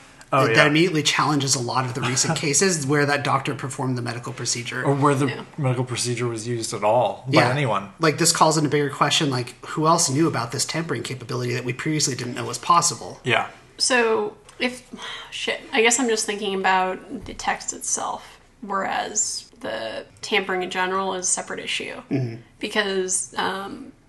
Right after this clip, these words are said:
Speaker 3: the native population of that planet would know what the text is. So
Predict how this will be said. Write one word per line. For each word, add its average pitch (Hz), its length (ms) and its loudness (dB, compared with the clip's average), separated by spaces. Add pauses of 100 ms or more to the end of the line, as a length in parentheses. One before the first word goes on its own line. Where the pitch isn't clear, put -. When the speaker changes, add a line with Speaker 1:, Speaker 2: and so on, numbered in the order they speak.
(140)
Speaker 3:
the 196 480 -6 (180)
native 208 360 -4
population 196 560 0
of 196 80 -8
that 202 160 -4
planet 202 340 -2
would 190 200 -6
know 185 560 -4 (100)
what 190 300 -6
the 190 80 -12
text - 420 -8
is. 240 360 -4 (680)
So 196 520 4